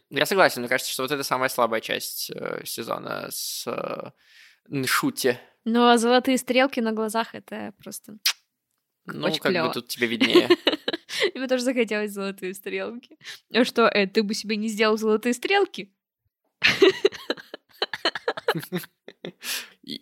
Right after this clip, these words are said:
Speaker 1: еще мне кажется, что, знаешь, вот в чем я могу с тобой, наверное, немножко согласиться по поводу слитых персонажей, ну, в смысле, которые стали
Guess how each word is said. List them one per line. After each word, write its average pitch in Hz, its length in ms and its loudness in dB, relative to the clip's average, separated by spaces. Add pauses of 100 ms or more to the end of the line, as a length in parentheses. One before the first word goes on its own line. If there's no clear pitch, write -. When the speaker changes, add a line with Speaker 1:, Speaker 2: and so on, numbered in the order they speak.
Speaker 1:
еще 175 280 6
мне 254 120 4
кажется, 160 340 2
что, 131 520 6
знаешь, 139 300 2
вот 135 200 -2
в - 260 -12
чем - 420 2
я 131 100 4
могу 127 280 2
с - 100 -4
тобой, 117 240 0
наверное, 117 460 2
немножко 120 560 2
согласиться 123 1000 0
по 120 60 -8
поводу 117 1040 -2 (120)
слитых 135 560 0
персонажей, 175 460 2
ну, 139 60 -2
в - 40 -4
смысле, - 260 -6
которые 117 300 2
стали 120 460 4